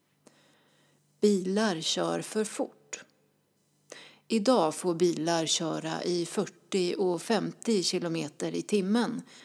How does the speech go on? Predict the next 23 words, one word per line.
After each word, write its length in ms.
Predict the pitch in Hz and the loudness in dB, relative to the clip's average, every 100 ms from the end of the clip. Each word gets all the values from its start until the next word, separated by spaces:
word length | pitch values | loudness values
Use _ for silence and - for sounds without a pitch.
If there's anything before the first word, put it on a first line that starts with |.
| - | -12
på 120 | - 247 | 2 4
många 300 | 175 170 165 | 4 2 0
gator 640 | 165 139 - - 170 160 | 0 0 -6 -6 -4 -4
i 100 | - | -6
städerna. 680 | - 180 175 - - - - _ _ _ _ _ - - _ - | -6 -6 -6 -6 -10 -12 -16 _ _ _ _ _ -20 -20 _ -2
Det 220 | 247 175 | 0 0
är 100 | 156 | -2
för 160 | - - | -4 -4
fort. 520 | - - - - - _ _ _ _ _ | -4 -8 -12 -16 -16 _ _ _ _ _
Det 100 | - | -8
tycker 600 | - 190 190 - 170 175 | -4 -4 -4 -4 -4 -2
organisationen 1120 | - 156 165 160 151 175 240 214 160 160 160 151 | -4 -4 -6 -6 -4 0 2 2 2 -2 -4 -6
N 280 | 151 151 | -6 -8
T 240 | - 170 165 | -6 -4 -2
F, 380 | 214 - - - - - - - | -2 -4 -10 -16 -20 -20 -20 -8
som 240 | 175 170 | -4 -2
arbetar 720 | 143 156 175 190 180 175 170 | -4 -6 -4 -4 -4 -8 -8
för 260 | - 160 151 | -6 -6 -4
att 160 | 143 | -6
trafiken 640 | - 156 180 165 - 156 160 | -8 -4 -4 -4 -6 -8 -8
ska 180 | - 147 | -10 -8
bli 220 | 151 - | -8 -8
säkrare. 880 | - 180 - - - 190 - - | -6 -4 -6 -10 -10 -10 -10 -14